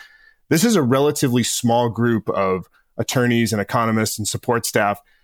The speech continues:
that's charged with policing merger activity and anti-competitive conduct across the entire economy, <laughs> not just healthcare, but the entire economy. This is quite a burden when you consider the resources that merging companies devote to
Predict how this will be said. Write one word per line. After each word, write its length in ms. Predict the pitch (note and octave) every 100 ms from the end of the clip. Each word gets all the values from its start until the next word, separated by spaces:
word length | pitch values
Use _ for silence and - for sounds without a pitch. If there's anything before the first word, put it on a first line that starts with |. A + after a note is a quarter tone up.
| _
that's 180 | - -
charged 340 | - C3+ B2 A2
with 160 | G#2+
policing 640 | - A2+ A#2 - A2+ G2+ G2 _ _ _ -
merger 340 | A2+ C3 C#3+
activity 760 | C#3 B2+ - C3+ B2 B2 A#2+ A#2
and 140 | G2
anti-competitive 760 | F#2+ A2 A#2+ A#2 G#2 A2+ A2 G2+
conduct 380 | A#2+ A2+ G#2 A2
across 340 | - B2+ A2
the 100 | A2
entire 400 | G2 - C#3 B2+
economy, 400 | G2+ F#2+ E2+ E2+
<laughs> 0 |
not 180 | G2+ C#3
just 180 | C#3 -
healthcare, 480 | F#2+ - G#2 F2 - - _
but 200 | G#2 F2
the 100 | A2
entire 380 | G2+ B2 B2 G#2
economy. 540 | - G2+ F#2+ F2+ F2+ - - _
This 160 | B2+ B2+
is 80 | E3
quite 200 | - E3+
a 60 |
burden 380 | A#2+ B2+ A2 F2+
when 100 | F#2+
you 80 | G2+
consider 580 | - G#2 C3 A2 G#2 G2
the 120 | B2
resources 640 | B2+ F3 - C#3 A#2+ A#2+ G#2+
that 120 | G#2+
merging 340 | A2+ A#2+ A2+
companies 480 | G#2 A#2+ - A2+ G#2+
devote 460 | - G2+ B2 B2 - _ -
to 220 | - G2+